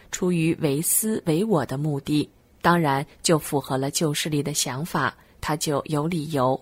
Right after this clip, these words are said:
干扰破坏。一次去一个非常邪恶的监狱营救同修，我们在法理上认清了，我们是救度包括那里所有的警察和众生来的，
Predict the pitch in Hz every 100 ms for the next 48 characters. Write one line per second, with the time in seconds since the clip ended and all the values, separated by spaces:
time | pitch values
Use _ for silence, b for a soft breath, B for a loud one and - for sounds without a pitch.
0 | _ 180 165 170 139 117 - _ - 135
1 | - 151 131 - - _ _ _ _ _
2 | _ _ _ _ _ b b b - 208
3 | - 202 - - - 170 170 165 151 185
4 | - 160 165 147 139 151 131 135 165 160
5 | 165 156 - 151 143 - 143 - 143 143
6 | - 160 160 - _ b b - 175 170
7 | 185 170 165 143 165 131 - 147 131 196
8 | 160 151 - 185 190 135 b b b -
9 | 175 175 214 202 240 175 151 160 - -
10 | 160 165 160 139 160 147 143 135 - -
11 | 151 190 143 151 - 131 - - 135 127
12 | - - 143 180 139 - 170 175 151 127
13 | - 139